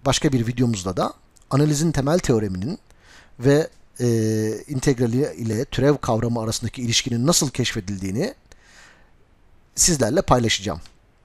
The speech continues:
Herkese matematikle iyi bir zaman geçirmelerini dileklerimle.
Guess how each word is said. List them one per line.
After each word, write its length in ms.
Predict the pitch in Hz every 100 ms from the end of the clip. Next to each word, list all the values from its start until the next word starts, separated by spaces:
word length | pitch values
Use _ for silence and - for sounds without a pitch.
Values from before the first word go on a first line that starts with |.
| _ _ _ _ - _ _
Herkese 600 | - 131 - 101 113 147 - _ _ _ _ _ _ - _ _ _ _ - _ _ _ _ -
matematikle 720 | 120 117 110 - - 117 127 - - _ _ -
iyi 220 | 123 113
bir 300 | 113 - - - _
zaman 320 | 104 113 123
geçirmelerini 720 | 104 - 95 95 95 92 101 101 _ - 92
dileklerimle. 640 | 104 104 - 92 92 82